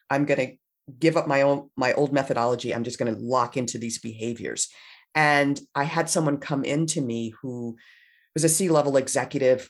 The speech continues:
working for a nonprofit, and she was just burnt out, what you're talking about. She'd been in a job for, oh my gosh, probably a decade.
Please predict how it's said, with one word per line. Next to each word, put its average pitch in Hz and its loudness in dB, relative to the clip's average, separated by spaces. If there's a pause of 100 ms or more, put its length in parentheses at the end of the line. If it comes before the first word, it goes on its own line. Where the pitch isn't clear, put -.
(120)
working 135 -4
for 131 -2
a 127 0
nonprofit, 123 -2
and 127 -4
she 160 -2
was 135 -4
just - -2
burnt 131 2
out, 101 0 (240)
what 131 -4
you're 127 -2
talking 110 -4
about. 92 -10
She'd 131 -4
been 147 4
in 151 4
a 147 4
job 120 -2 (380)
for, 117 -4 (720)
oh 277 -4
my 170 -2
gosh, 104 -6
probably 202 -2
a 131 2
decade. 160 0